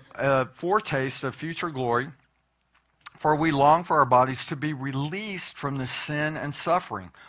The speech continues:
We long for our bodies to be released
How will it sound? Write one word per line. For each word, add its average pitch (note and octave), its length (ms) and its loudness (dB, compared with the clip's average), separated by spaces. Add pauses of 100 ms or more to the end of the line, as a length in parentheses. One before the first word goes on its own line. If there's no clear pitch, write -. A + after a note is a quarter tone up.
(220)
We C#3 200 -2
long C#3 880 0 (840)
for D#3 220 4
our C3+ 160 10
bodies C3 960 0 (600)
to D#3 140 -2
be D3+ 200 0
released C3+ 1000 -4